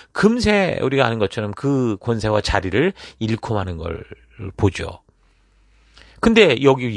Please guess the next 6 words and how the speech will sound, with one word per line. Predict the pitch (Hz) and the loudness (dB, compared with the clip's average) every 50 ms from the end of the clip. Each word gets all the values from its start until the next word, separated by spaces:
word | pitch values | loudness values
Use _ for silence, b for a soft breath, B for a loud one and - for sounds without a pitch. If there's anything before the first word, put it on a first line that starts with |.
| 104 123 | 4 4
예수님이 | 131 - - 147 127 110 98 85 80 80 80 76 82 82 - _ b b b b b b b | 4 2 0 -6 -6 -6 -6 -6 -8 -10 -12 -12 -14 -16 -16 _ b b b b b b b
그것도 | - 127 117 - 131 | -6 -4 0 0 0
아무런 | - - 127 123 123 120 110 98 | 2 2 2 2 0 0 0 0
노동도 | 104 107 120 123 - 151 147 143 135 135 139 | 2 4 4 4 4 2 2 0 0 2 2
없고 | 135 127 - - - - 139 139 139 139 139 139 139 - | 2 2 -2 -8 -6 -4 -2 0 0 0 -2 -4 -6 -6
그저, | - 156 143 156 151 127 117 | -6 0 2 4 4 4 2